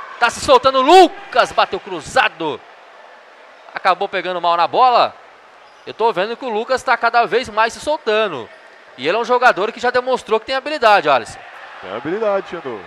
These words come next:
Speaker 2: O Lucas já fez grandes dribles ali. Realmente também um jogador aí daquele Lanches que agregou demais e tá fazendo a diferença nesse jogo, com certeza, Xandu.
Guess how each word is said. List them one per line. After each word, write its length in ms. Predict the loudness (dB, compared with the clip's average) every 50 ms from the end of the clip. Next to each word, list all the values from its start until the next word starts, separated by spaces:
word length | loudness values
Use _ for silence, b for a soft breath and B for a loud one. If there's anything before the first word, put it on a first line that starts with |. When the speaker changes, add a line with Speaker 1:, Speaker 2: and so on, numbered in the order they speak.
| -16 -16
Speaker 2:
O 40 | -16
Lucas 220 | -12 -10 -10 -8 -6
já 100 | -8 -8
fez 580 | -6 -6 -6 -6 -6 -6 -8 -12 -16 -20 -20 -20 -20 -20 -20 -20 -20 -20 -20 -20 -20 -20 -20 -18 -14
grandes 400 | -10 -8 -8 -8 -10 -12 -16 -18 -18 -18 -16
dribles 500 | -10 -8 -8 -8 -8 -8 -8 -8 -6 -4
ali. 380 | -4 -4 -4 -4 -4 -6 -8 -10 -14 -20 -20 -20 -20 -20 -20 -20 -20 -20 -20 -20 -20 -20 -20 -20 -20 -20 -20 -20 -20 -20 -18 -10
Realmente 680 | -6 -6 -6 -6 -6 -8 -10 -10 -10 -12 -12 -14 -14 -14 -14 -10
também 320 | -8 -8 -8 -6 -8 -10 -10
um 120 | -12 -12
jogador 440 | -10 -8 -6 -4 -4 -4 -4 -4 -4
aí 80 | -4 -4
daquele 300 | -6 -6 -6 -6 -6 -6
Lanches 440 | -6 -6 -6 -8 -10 -12 -16 -18 -18 -18 -18 -18 -14 -8
que 80 | -6 -6
agregou 460 | -4 -4 -6 -6 -6 -6 -8 -8 -8
demais 680 | -10 -14 -14 -10 -8 -8 -8 -8 -10 -12 -16 -20 -20 -20 -20 -20 -20 -20 -20 -20 -20 -20 -20 -16
e 40 | -10
tá 140 | -8 -8 -6
fazendo 380 | -6 -6 -8 -8 -8 -10 -10
a 20 | -10
diferença 800 | -12 -10 -8 -8 -6 -6 -6 -6 -8 -10 -10 -12 -12 -12 -14 -14 -18 -20 -20 -20 -20 -20 -20 _ _ _ _ -10
nesse 300 | -10 -10 -10 -12 -16 -14
jogo, 320 | -10 -10 -8 -8 -10 -10 -12
com 180 | -12 -14 -12
certeza, 460 | -12 -12 -12 -10 -10 -10 -10 -10 -12
Xandu. 280 | -16 -18 -20 -20 -20